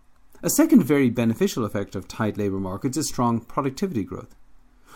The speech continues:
All around America, businesses are short-staffed, and this is forcing many workers to cover two jobs at a time.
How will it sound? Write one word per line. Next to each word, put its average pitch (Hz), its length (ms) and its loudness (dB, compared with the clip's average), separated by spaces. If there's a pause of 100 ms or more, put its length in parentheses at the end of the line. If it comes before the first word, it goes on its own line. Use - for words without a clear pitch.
(120)
All 170 160 6
around 233 300 4
America, 107 440 0
businesses 131 540 -2
are 117 180 -4
short-staffed, 110 720 -4
and 120 80 0
this 165 120 0
is 185 100 -4
forcing 143 400 0
many 165 180 2
workers 123 360 0
to - 80 -6
cover 143 260 -2
two 202 220 0
jobs 107 300 0
at 110 60 0
a 120 60 -2
time. 123 400 -2